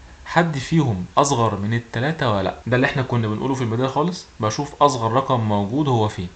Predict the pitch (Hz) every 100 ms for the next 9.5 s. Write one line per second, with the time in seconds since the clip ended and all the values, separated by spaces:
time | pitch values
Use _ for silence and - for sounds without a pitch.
0 | - 98 123 123 107 139 131 113 107 101
1 | 143 127 - 135 - 117 110 110 117 110
2 | - 87 82 - - - - 104 98 -
3 | - - 123 117 104 120 120 117 127 127
4 | 127 143 180 - - 101 101 123 120 104
5 | 104 110 131 143 196 - - - 139 143
6 | 123 104 123 127 113 135 143 170 - -
7 | - - 110 110 113 139 180 - - 117
8 | 117 110 147 156 131 117 110 110 107 147
9 | 151 117 - 104 -